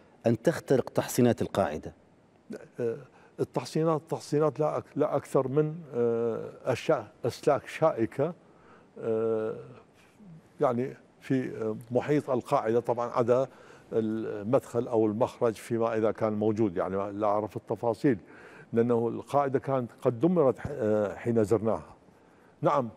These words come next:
Speaker 2: هناك آثار ل، آه، طريق الدخول وطريق الخروج من القاعدة على شكل، آه، يعني، آه، قوسين لا، لا أكثر.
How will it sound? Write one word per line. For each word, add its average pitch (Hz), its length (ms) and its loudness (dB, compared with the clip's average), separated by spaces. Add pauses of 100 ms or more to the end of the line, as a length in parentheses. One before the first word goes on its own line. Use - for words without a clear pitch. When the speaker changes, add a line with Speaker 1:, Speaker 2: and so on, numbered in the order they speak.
Speaker 2:
هناك 147 300 0
آثار 147 480 2
ل، 165 380 4 (520)
آه، 120 540 2
طريق 151 340 4
الدخول 139 520 2
وطريق 135 440 2
الخروج 135 640 2 (460)
من 160 180 2
القاعدة 147 720 2
على 147 220 4
شكل، 131 440 0
آه، 117 360 2 (240)
يعني، 139 280 2 (240)
آه، 131 240 -6
قوسين 127 460 2
لا، 104 400 0
لا 107 240 0
أكثر. 113 300 -4